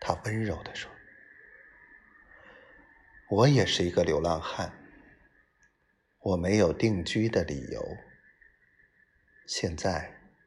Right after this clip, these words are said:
我有了。”显然，这正是他想听的话。他的抵抗崩溃了，他在他怀中颤抖。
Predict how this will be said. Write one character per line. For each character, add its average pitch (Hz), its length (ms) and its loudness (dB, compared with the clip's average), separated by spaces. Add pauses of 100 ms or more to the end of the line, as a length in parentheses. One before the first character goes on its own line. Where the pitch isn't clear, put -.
(640)
我 82 200 -6
有 98 220 -6 (140)
了。” - 200 -16 (2750)
显 107 360 8
然， 95 340 0 (720)
这 233 120 12
正 226 260 12
是 - 140 4
他 113 160 8
想 80 260 2
听 131 220 2
的 123 80 6
话。 - 320 2 (1800)
他 - 140 4
的 95 140 4
抵 85 220 -4
抗 85 320 0
崩 113 200 0
溃 117 320 2
了， - 120 -12 (1900)
他 - 160 8
在 160 160 12
他 139 160 8
怀 175 340 4
中 135 240 4
颤 139 400 0
抖。 - 460 -10